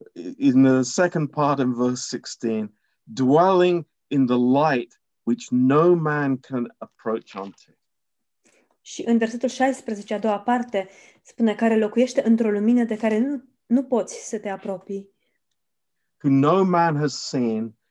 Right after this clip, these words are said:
Speaker 1: nor can see, to whom be honor and power everlasting.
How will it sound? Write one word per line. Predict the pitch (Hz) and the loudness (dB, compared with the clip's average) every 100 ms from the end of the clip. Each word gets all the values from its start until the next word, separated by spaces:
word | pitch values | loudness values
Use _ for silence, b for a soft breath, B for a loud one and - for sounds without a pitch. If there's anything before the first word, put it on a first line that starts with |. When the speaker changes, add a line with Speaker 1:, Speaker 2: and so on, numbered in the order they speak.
| _ | _
Speaker 1:
nor | - 151 139 - - | 0 2 2 -2 -4
can | 196 196 | -2 0
see, | 147 - 131 104 143 _ _ _ _ _ _ _ | -4 -6 -6 -8 -10 _ _ _ _ _ _ _
to | - 127 | -6 -6
whom | - 147 165 160 151 | -4 -8 -4 -4 -2
be | 123 123 - | 0 -2 -2
honor | 113 131 131 131 120 _ _ 117 | -4 0 0 -2 -6 _ _ -14
and | 104 - - | -14 -16 -12
power | 117 117 120 117 | -6 -4 -4 -6
everlasting. | - 107 107 107 101 101 95 - 95 90 | -8 -12 -8 -8 -8 -8 -10 -14 -20 -20